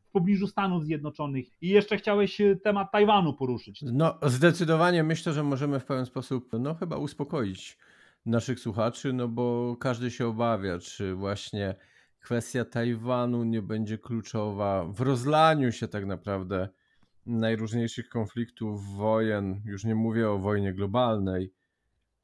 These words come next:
Speaker 2: ale że może mieć jednak kluczowe znaczenie, no, w kreowaniu się, jakby nie patrzeć, bo, bo, bo to się dzieje, nowego ładu i porządku na świecie, o ile ten porządek jest jakimś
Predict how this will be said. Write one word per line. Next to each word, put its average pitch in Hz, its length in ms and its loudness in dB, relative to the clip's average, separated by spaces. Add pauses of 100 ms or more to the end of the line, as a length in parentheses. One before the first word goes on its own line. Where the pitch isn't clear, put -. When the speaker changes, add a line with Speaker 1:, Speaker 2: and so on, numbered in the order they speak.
(180)
Speaker 2:
ale 110 580 0
że 113 240 -4
może 120 420 0
mieć 117 260 0
jednak 110 360 -2
kluczowe 104 680 -4
znaczenie, 101 760 -2 (640)
no, 143 120 0
w - 80 -6
kreowaniu 160 640 6
się, 123 120 0
jakby 104 240 0
nie 101 100 0
patrzeć, 98 500 -4 (200)
bo, 104 300 -4
bo, 110 220 -2
bo 107 180 -4
to 120 120 -8
się 117 180 -4
dzieje, 104 360 -2
nowego 98 540 -2 (140)
ładu 113 460 2
i 95 80 -4
porządku 92 540 -10
na 85 120 -8
świecie, 80 500 -8
o 98 100 -8
ile 95 160 -6
ten 101 180 -10
porządek 95 440 -6
jest 87 220 -8
jakimś - 440 -14